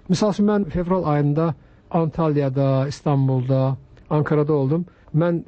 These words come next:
sadəcə olaraq oradakı bələdiyyələrin gördüyü işlər, yeni salınmış massivlərlə tanış oldum. Doğrudan insana xüsusi zövq verir. Yəni, orada insanlar məskunlaşmamışdan əvvəl proqnoz əhalinin sahib bilinir,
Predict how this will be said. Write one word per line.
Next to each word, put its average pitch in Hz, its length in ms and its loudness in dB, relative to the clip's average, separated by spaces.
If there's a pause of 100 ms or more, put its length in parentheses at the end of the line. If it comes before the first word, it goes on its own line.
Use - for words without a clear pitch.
sadəcə 160 440 0
olaraq 165 320 0 (220)
oradakı 156 460 0
bələdiyyələrin 147 580 2
gördüyü 135 360 0
işlər, 127 540 0
yeni 156 300 0 (100)
salınmış 143 500 -2
massivlərlə 143 580 0
tanış 131 320 0
oldum. 139 280 0 (340)
Doğrudan 165 340 2
insana 165 460 0 (340)
xüsusi - 360 0
zövq 143 260 0
verir. 123 320 -6 (420)
Yəni, 160 160 2
orada 170 540 0 (200)
insanlar 185 540 0
məskunlaşmamışdan 165 840 -2 (140)
əvvəl 165 360 0
proqnoz 165 480 0
əhalinin 151 360 0
sahib 143 380 -2
bilinir, 139 460 0